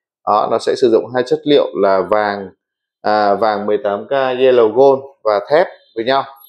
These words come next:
Và sợi dây của dòng Deville Prestige thì các bạn thấy là mắt rất là nhỏ. À, logo của chúng ta ở, ở đây thì cũng được làm bằng vàng các bạn nhé. Và cái này sử dụng khóa gập một bên cho nên là anh em sẽ đóng lại như này.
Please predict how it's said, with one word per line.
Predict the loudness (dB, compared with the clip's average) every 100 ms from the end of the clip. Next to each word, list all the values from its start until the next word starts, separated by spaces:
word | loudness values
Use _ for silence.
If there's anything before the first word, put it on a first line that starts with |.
| _ _
Và | -2
sợi | 2 2 4
dây | 4
của | 6 4
dòng | 2 2
Deville | 2 4 2 2
Prestige | 0 0 -2 -2
thì | 0
các |
bạn | 0 -2 0
thấy | 0
là | 2 0 -2 -4
mắt | -4 -6 -2
rất | -2
là | 0
nhỏ. | 0 -2 -4 _ _ _ _
À, | 0 2
logo | 4 4 4
của | 4 2
chúng | -2 -2
ta | 0 0
ở, | 2 0 0 -2 -4 -4 -6 -10
ở | -2
đây | 0 0 -2 -20
thì | -20
cũng | -10
được | -6
làm | -4 -6
bằng | -8 -6
vàng | -4 -4 -6
các |
bạn | -4 -2
nhé. | -4 -4 -8 _ _ _ -4
Và | -2 0
cái | 0
này | 0
sử | 0 -2
dụng | -2 0
khóa | 0
gập | 0 -2
một | -2 -2 2
bên | 2 2 -2
cho | -6
nên | -4
là | -4
anh | -4 -4
em | -6
sẽ | -6 -4
đóng | -4 -2
lại | -4 -6
như | -8
này. | -8